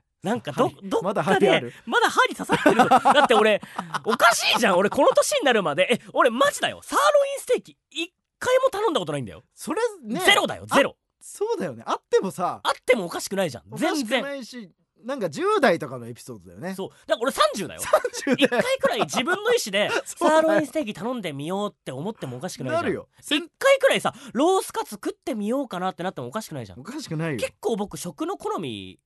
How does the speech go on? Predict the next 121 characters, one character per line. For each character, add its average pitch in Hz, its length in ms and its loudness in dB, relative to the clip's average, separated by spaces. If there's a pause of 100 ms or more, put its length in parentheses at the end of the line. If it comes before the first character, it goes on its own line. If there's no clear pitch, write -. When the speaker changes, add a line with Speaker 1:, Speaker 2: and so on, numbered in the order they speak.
(220)
Speaker 1:
何 233 280 0
で 330 60 -4
も 269 120 0
あ 262 60 0
り 180 60 -4
じ 123 60 -10
ゃ 104 60 -10
な 294 60 -10
い。 - 20 -8
Speaker 2:
だ 320 120 -2
し、 240 120 -6
詳 285 240 0
し 262 180 -8
い 156 60 -8
し。 - 180 -10
Speaker 1:
で、 294 300 -2
好 427 240 0
奇 - 100 -6
心 330 180 -4
も 139 220 -2
旺 190 60 0
盛 196 160 -2
な 180 100 -2
の 120 80 -8
よ。 82 140 -16 (520)
Speaker 2:
あ、 139 140 -8
そ 233 220 -6
う - 20 -10
だ 117 80 -10
よ - 0 -
ね。 101 60 -12
Speaker 1:
そ 233 160 0
う。 98 200 -6
Speaker 2:
あ 165 40 -8
れ 208 80 -6
食 208 160 -10
べ 196 60 -10
て 165 80 -12
み 156 100 -10
よ 185 80 -6
う - 20 -10
っ - 40 -16
て 127 120 -12
し - 60 -20
て - 60 -12
る 208 60 2
Speaker 1:
あ 262 40 4
れ 294 100 2
食 156 220 -2
べ 185 80 -4
て 160 80 -4
み 202 80 -8
た 196 80 -4
い、 - 20 -4
Speaker 2:
タ 254 80 -6
イ - 20 -6
プ - 0 -
だ - 0 -
よ。 - 0 -
Speaker 1:
食 - 20 -
べ 277 40 -4
た 247 80 -6
こ 202 80 -10
と 180 60 -10
な 214 100 -2
い 226 60 -4
っ - 20 -12
て - 80 -16
の、 117 200 -10
お、 214 180 -12
好 403 240 0
奇 - 100 -12
心 - 120 -12 (100)
旺 320 180 -2
盛 277 200 -2
じ 202 60 -8
ゃ 151 60 -6
ん。 143 80 -10
Speaker 2:
う - 40 -10
ん。 - 20 -12 (240)
Speaker 1:
な 605 180 4
ん 554 60 -8
で 403 80 -2
そ - 140 -10
こ 240 100 -2
に 226 100 -4
好 226 220 -6
奇 - 80 -12
心 156 140 -10
旺 139 100 -10
盛 160 100 -12
か 151 100 -12
っ - 40 -12
つ - 80 -20
っ - 20 -20
た 165 80 -12
ら、 147 160 -8 (220)
お 180 100 -8
袋 415 320 -10
が 403 100 -8
食 381 120 -12
べ 359 60 -10
た 156 100 -6
こ 131 60 -10
と 120 80 -14
な 131 100 -8
い 107 40 -14
か 107 60 -16
ら 104 80 -12
洗 254 240 -10
脳 254 100 -8
の 214 100 -10
し - 240 -10
よ 233 100 -6
う 220 40 -8
が 214 60 -8
な 196 80 -8
い 131 40 -10
ん 92 40 -14
だ 80 60 -20
よ。 - 60 -20